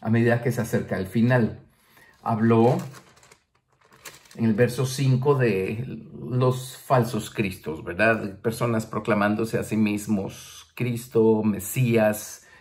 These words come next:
Eso es algo que escuchamos continuamente. Em, habla de guerras y rumores de guerras. La humanidad siempre ha estado en guerra, pero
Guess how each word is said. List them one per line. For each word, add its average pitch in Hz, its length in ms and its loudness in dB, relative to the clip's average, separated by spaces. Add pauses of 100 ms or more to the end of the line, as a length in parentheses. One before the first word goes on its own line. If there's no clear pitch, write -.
Eso 113 220 -4
es 117 100 -2
algo 110 460 2 (360)
que 101 240 0
escuchamos 110 760 2
continuamente. 117 1120 4 (720)
Em, 98 840 2
habla 117 280 2
de 113 160 2
guerras 110 640 0
y 107 80 0
rumores 110 560 2
de 117 120 2
guerras. 113 720 0 (160)
La 98 340 -6
humanidad 110 460 4
siempre 113 260 0
ha 110 60 0
estado 110 280 2
en 104 140 0
guerra, 101 400 0
pero 92 420 -4